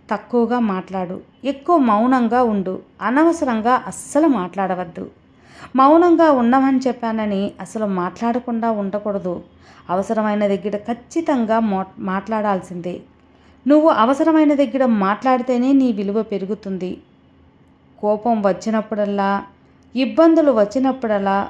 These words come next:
కొంచెం మౌనంగా ఆలోచించు. ఆ కోపం తగ్గే వరకు ఎదురుచూడు. నీ ఇబ్బందులు ఎలా తీర్చుకోవాలి అని ఆలోచించు. కొలత లెక్క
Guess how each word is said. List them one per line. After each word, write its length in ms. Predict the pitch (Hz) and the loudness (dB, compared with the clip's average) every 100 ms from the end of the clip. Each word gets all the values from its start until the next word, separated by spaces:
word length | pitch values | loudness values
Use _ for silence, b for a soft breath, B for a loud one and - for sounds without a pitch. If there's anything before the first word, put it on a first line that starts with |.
| - - | -8 -2
కొంచెం 640 | 277 302 311 339 285 220 | 0 0 0 2 2 2
మౌనంగా 500 | 202 220 240 208 226 | 0 0 0 0 -2
ఆలోచించు. 960 | 208 196 202 202 190 185 185 180 175 _ B B B | 0 -2 -2 -4 -6 -8 -10 -12 -14 _ B B B
ఆ 180 | 254 285 | 4 4
కోపం 520 | - 269 302 330 285 254 | 4 2 4 4 2 -2
తగ్గే 380 | 233 - 277 294 | -8 -4 0 2
వరకు 500 | 247 226 226 240 247 | 2 0 -2 0 0
ఎదురుచూడు. 720 | 202 202 202 196 185 180 180 - b b b - | 0 -2 -6 -8 -8 -8 -12 -18 b b b 0
నీ 80 | 294 | 2
ఇబ్బందులు 1000 | 277 262 208 294 302 311 262 247 262 202 | 4 2 4 4 4 6 6 6 4 -2
ఎలా 300 | 226 247 277 | 0 0 0
తీర్చుకోవాలి 920 | 277 254 262 277 285 269 262 247 247 | -2 -8 -8 -2 0 2 2 2 0
అని 320 | 226 196 208 - | 0 -2 -4 -8
ఆలోచించు. 800 | 196 196 208 208 190 175 190 175 175 _ _ _ _ _ _ b b b - | -8 -4 -6 -6 -8 -8 -8 -10 -14 _ _ _ _ _ _ b b b -4
కొలత 300 | 202 208 208 | -2 -2 -2
లెక్క 320 | 196 196 | -2 -4